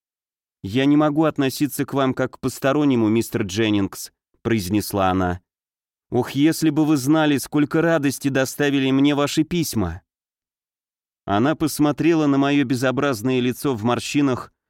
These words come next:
с пылкой благодарностью, настолько редкой среди моих соотечественников,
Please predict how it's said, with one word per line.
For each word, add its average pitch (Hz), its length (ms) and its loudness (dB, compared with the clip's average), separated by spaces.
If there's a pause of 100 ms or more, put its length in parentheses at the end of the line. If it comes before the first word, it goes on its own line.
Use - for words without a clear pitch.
(120)
с - 140 -12
пылкой 180 380 2
благодарностью, 156 1080 0 (300)
настолько 151 640 0
редкой 143 380 0
среди 127 340 -2
моих 120 280 0
соотечественников, 113 1120 -2